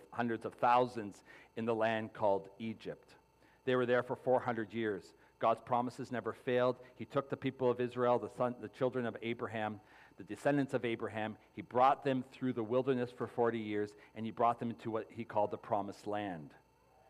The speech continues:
In the wilderness, he prepared them to enter into the promised land. He gave them six hundred thirteen laws, commands on how to live before him in the promised land. He gave them blessings and, uh, that he gave them, and he also gave them curses if they didn't obey him.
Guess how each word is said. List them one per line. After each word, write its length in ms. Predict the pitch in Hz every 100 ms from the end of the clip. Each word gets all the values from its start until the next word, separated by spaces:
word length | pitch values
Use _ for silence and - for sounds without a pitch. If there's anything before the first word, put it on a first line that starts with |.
| _ _ _
In 120 | 131 143
the 60 |
wilderness, 420 | 135 135 135 131 -
he 80 |
prepared 460 | 127 127 - 139 131
them 100 | 127
to 180 | 160 -
enter 280 | 135 135 127
into 160 | 127
the 80 | 120
promised 420 | - 131 123 113
land. 260 | 120 117 113
He 60 |
gave 220 | 117 120 123
them 100 | 113
six 300 | - 170 147
hundred 280 | 123 113 -
thirteen 400 | 113 - 113 110
laws, 400 | 117 120 117 - - -
commands 420 | 131 127 127 127
on 60 | 117
how 220 | 131 147
to 160 | 147
live 380 | 160 127 120 -
before 400 | 127 - 123 113
him 240 | 110 104 104 - -
in 100 | 123
the 80 | 117
promised 460 | - 113 107 -
land. 300 | 117 113 104 - -
He 80 | 113
gave 220 | 110 113
them 100 | 107
blessings 640 | 104 127 156 - 175 170 - - -
and, 140 | 117 - - 117
uh, 280 | 113 110 113
that 140 | 120 107
he 80 | 117
gave 200 | 123 120
them, 200 | 120 120 - -
and 140 | 117 113
he 100 | 113
also 240 | 107 123
gave 220 | 104 113
them 100 | 107
curses 420 | - 117 101 98
if 160 | 98 -
they 140 | 98
didn't 300 | 92 104 92 - -
obey 300 | 98 98 90
him. 200 | 82